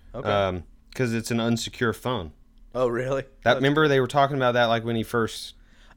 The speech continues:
Speaker 1: Oh,
Speaker 2: went into
Speaker 1: yeah, the
Speaker 2: office or
Speaker 1: president's
Speaker 2: whatever,
Speaker 1: supposed to
Speaker 2: and
Speaker 1: have,
Speaker 2: he's
Speaker 1: like, a
Speaker 2: like
Speaker 1: special phone, but he just
Speaker 2: Yeah.
Speaker 1: kept his own.
Speaker 2: Yeah.
Speaker 1: Well,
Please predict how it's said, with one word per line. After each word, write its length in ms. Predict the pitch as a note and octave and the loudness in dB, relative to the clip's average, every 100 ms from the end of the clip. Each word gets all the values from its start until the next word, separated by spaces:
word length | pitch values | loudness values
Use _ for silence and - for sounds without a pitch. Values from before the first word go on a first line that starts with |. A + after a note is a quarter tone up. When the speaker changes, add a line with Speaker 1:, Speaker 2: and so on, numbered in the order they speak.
| - | 0
Speaker 1:
Oh, 260 | B3 B3 | 4 4
Speaker 2:
went 120 | A#3+ | 4
into 100 | A#3 A#3+ | 4 4
Speaker 1:
yeah, 60 | A#3+ A#3+ A#3 | 4 6 6
the 60 | F3 | 6
Speaker 2:
office 180 | A2 | 2
or 80 | - | 0
Speaker 1:
president's 320 | G2 G2+ G2 F2+ | 0 2 0 0
Speaker 2:
whatever, 100 | F2 | 0
Speaker 1:
supposed 140 | E3 | 0
to 40 | E3 | 2
Speaker 2:
and 20 | D3+ | 2
Speaker 1:
have, 0 | |
Speaker 2:
he's 40 | |
Speaker 1:
like, 80 | D3 | 0
a 40 | G2 | -2
Speaker 2:
like 80 | |
Speaker 1:
special 540 | F2+ - D3+ D3+ C3+ C3+ | -4 -2 -2 -2 -2 -2
phone, 540 | C3 A2+ G#2+ G#2 G#2+ - | 0 0 0 -2 -8 -4
but 160 | A2+ | -2
he 160 | G#2+ B2 | -2 -4
just 100 | A2 C#3 | 2 2
Speaker 2:
Yeah. 160 | G2 D2 | 2 0
Speaker 1:
kept 200 | D3+ F#2+ | -6 -6
his 140 | G#2+ | -8
own. 180 | F#2 D2 - - - - - - | -10 -12 -14 -20 -20 -20 -20 -2
Speaker 2:
Yeah. 240 | B2+ G2 - _ - | 0 0 -4 _ -6
Speaker 1:
Well, 280 | D4 D#3+ | -2 -2